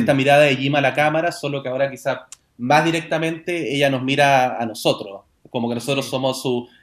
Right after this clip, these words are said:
Speaker 1: el, el, el espectador, el, el amigo que, que de alguna manera cuando ella nos mira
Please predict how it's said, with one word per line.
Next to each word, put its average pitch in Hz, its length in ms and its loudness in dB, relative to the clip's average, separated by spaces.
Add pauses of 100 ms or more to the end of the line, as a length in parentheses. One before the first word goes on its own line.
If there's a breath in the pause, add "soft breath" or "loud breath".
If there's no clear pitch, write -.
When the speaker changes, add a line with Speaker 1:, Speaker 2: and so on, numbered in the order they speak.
Speaker 1:
el, 120 180 -6
el, 117 280 -8
el 120 140 0
espectador, 127 580 0
el, 131 160 -2
el 123 140 0
amigo 147 400 2
que, 127 320 -2
que 131 100 -6
de 123 60 -2
alguna 131 260 -4
manera 139 320 -2
cuando 117 220 -6
ella 135 120 2
nos 127 200 -6
mira 151 500 -6